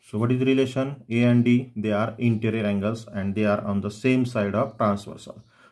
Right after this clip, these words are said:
So we say that their sum is one hundred and eighty degree. Therefore, angle A plus angle D is equal to one hundred eighty degree. So what is the reason?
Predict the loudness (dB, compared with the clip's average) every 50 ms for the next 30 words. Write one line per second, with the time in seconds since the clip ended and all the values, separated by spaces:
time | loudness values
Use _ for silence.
0 | _ _ -8 -6 -4 -2 -2 -2 -2 -4 -6 -10 _ _ _ _ -6 -6 -4 -4
1 | -2 -2 -2 0 0 0 -2 -2 -4 -8 -16 _ _ _ -12 -8 -6 -4 -4 -4
2 | -6 -8 -4 -2 0 2 4 4 4 2 2 -2 -4 -4 -4 -4 -6 -8 -6 -4
3 | -4 -2 -2 -4 -6 -10 -10 -8 -6 -6 -6 -8 -12 -12 -12 -12 -12 -14 -16 -18
4 | _ _ _ _ _ _ _ _ _ _ _ _ _ _ _ _ _ _ _ -12
5 | -8 -4 -4 -4 -4 -6 _ -10 -10 -10 -10 -12 -16 _ _ _ _ _ _ _
6 | _ _ _ _ _ _ _ _ _ -8 -4 -2 -2 0 -2 -2 -4 -2 -2 0
7 | 2 2 0 -2 -4 -6 -4 -4 -4 -4 -6 -8 -12 -12 -10 -8 -8 -6 -8 -8
8 | -8 -6 -4 -4 -4 -4 -6 -6 -8 -8 -8 -8 -12 -14 -12 -10 -10 -10 -8 -6
9 | -6 -6 -6 -8 -12 _ _ -14 -10 -10 -8 -8 -8 -4 -4 -4 -4 -4 -6 -10
10 | -12 -10 -10 -10 -10 -12 -12 -12 -14 -14 -14 -18 -18 _ _ _ _ _ -20 _
11 | _ _ _ -8 -4 -2 0 0 0 0 0 0 0 0 0 -2 -4